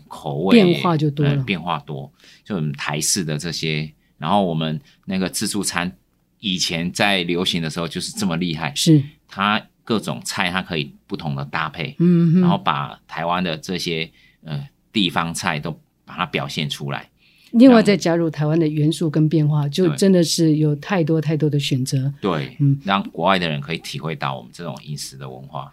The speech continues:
Speaker 2: 那我猜韩国人应该也会蛮喜欢烤肉吧？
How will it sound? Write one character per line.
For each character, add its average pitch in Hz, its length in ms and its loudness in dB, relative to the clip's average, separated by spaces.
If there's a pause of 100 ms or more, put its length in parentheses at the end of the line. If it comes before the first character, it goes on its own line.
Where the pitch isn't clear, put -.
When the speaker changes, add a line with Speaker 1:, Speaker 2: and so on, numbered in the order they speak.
(340)
Speaker 2:
那 254 120 8
我 170 220 4
猜 233 280 0
韩 170 220 -2
国 196 100 0
人 180 160 2
应 202 120 -2
该 208 100 -2
也 170 80 0
会 160 80 2
蛮 180 180 0
喜 - 140 -6
欢 151 300 -2 (340)
烤 - 180 -8
肉 151 200 0
吧？ 135 180 -2